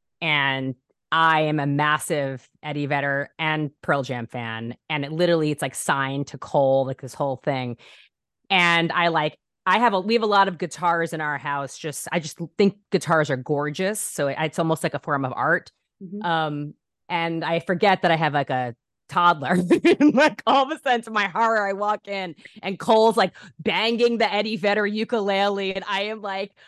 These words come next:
Speaker 1: having a panic attack. And I was like, "Okay, that is totally my fault. I cannot believe I had that within, like, arm's distance." So now it's, like, propped up on, like, a fireplace mantle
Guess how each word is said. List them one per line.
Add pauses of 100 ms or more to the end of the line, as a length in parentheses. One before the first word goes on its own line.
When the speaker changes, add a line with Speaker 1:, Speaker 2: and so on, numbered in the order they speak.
(200)
Speaker 1:
having
a
panic
attack.
And
I
was
like,
"Okay,
that
is
totally
my
fault.
I
cannot
believe
I
had
that
within,
like,
arm's
distance."
So
now
it's,
like, (180)
propped
up
on,
like,
a
fireplace
mantle